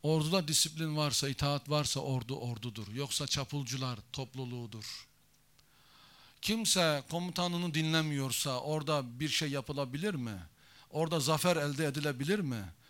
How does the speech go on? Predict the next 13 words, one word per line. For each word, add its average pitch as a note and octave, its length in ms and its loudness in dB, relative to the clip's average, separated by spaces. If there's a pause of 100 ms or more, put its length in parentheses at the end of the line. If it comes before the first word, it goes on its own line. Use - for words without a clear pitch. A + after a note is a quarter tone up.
(260)
Hiç F3+ 180 -2
işler E3+ 340 6
yürür D3+ 360 4
mü? A#2+ 260 -2 (3500)
Orduyu E3+ 400 4
ordu F3+ 300 2
yapan F#3 380 10
disiplinidir. C#3+ 840 0 (340)
Disiplin D#3+ 400 0
olmadan F3 540 2
ordu D#3 380 0
ordu D3 320 -2
değildir. D3 520 -2